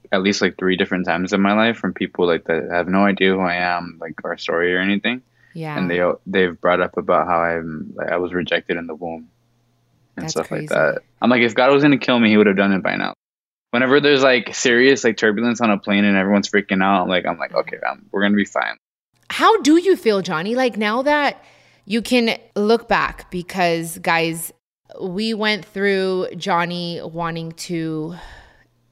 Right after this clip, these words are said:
Speaker 2: end his life, um, so many times, to the point where I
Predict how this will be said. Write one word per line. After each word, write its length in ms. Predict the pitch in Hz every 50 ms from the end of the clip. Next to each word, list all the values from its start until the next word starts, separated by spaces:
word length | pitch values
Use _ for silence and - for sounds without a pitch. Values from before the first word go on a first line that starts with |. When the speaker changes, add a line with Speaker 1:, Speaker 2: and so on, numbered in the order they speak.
| _ _ _ -
Speaker 2:
end 200 | 185 190 185 160
his 200 | 170 190 170 156
life, 800 | 165 160 151 147 147 165 - - - - - - - - _ _ _ _ _ -
um, 320 | - 165 165 156 151 151 151
so 260 | - - - 208 202
many 480 | 185 175 165 156 156 151 151 165 190 _ _
times, 460 | - - 160 143 143 147 156 160 - - - _ _ -
to 120 | - 202
the 80 | 175 170
point 220 | 160 - 190 175
where 120 | 143 160 160
I 300 | - 165 170 165 170